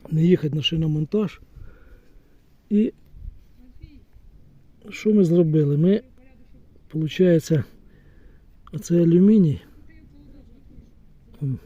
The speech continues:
Speaker 1: його вигнуло. Коротше, ми цей отвір деформірували проволокою цією.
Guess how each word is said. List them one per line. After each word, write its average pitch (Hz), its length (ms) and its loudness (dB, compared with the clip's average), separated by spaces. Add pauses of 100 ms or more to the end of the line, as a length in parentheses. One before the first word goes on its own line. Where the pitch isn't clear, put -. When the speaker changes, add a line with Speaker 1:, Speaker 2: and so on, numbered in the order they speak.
(160)
Speaker 1:
його 151 320 -4
вигнуло. 135 500 0 (1500)
Коротше, 185 340 -2
ми 185 160 4
цей 170 180 0
отвір 170 420 2 (280)
деформірували 160 880 0 (160)
проволокою 156 480 -2
цією. - 220 -6